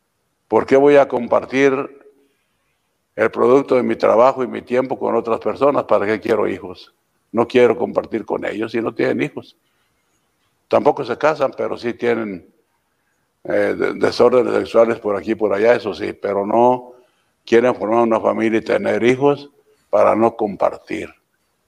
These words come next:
Hay un egoísmo enorme en mucha gente, lo cual, pues, causa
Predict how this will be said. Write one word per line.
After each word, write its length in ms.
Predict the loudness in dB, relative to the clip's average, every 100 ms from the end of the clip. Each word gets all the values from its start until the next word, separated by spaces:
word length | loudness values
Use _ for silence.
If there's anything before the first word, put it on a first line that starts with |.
| _ _
Hay 180 | 0 4
un 140 | 4 4
egoísmo 500 | 2 2 2 2 0
enorme 640 | 2 2 2 0 -2 -4
en 240 | -8 -8
mucha 300 | -8 -4 -4
gente, 680 | 0 0 0 -2 -4 -4 -14 _ _ _ _ _ _ _
lo 220 | -2 0
cual, 640 | 4 6 6 4 -4 -12 -20 _ _ _ _ _ _ _ _ _
pues, 240 | -4 -4 0
causa 680 | 2 2 -2 -6 -6 -12